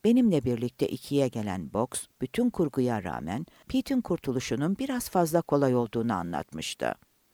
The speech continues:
Pete'in on üç hiç çaba harcamadan da bir şekilde bana ulaştırılacağına inanıyordu. Bir gün aktif savaşın içindeki bir mıntıkaya ya da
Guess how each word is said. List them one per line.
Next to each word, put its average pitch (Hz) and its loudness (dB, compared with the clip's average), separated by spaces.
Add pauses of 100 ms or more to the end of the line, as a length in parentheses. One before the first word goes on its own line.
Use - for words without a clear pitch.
(380)
Pete'in 143 -4 (240)
on 247 6
üç 240 2
hiç 233 -4
çaba 139 -2
harcamadan 113 -2
da 147 0 (260)
bir 285 0
şekilde 156 0
bana 143 2
ulaştırılacağına 120 -2
inanıyordu. 80 -4 (520)
Bir 135 0
gün 151 -4 (240)
aktif - -4
savaşın 143 -2
içindeki 120 -4
bir 110 -4
mıntıkaya 110 -2 (240)
ya 135 0
da 85 -2